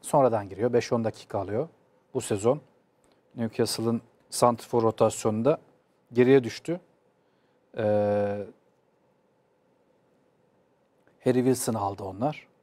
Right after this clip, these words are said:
Sam Maximan da çok yönlü bir oyuncu. Dolaşan ikinin santrfor gibi oynuyor.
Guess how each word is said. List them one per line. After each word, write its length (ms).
Sam 260
Maximan 600
da 200
çok 240
yönlü 260
bir 40
oyuncu. 360
Dolaşan 380
ikinin 260
santrfor 480
gibi 220
oynuyor. 340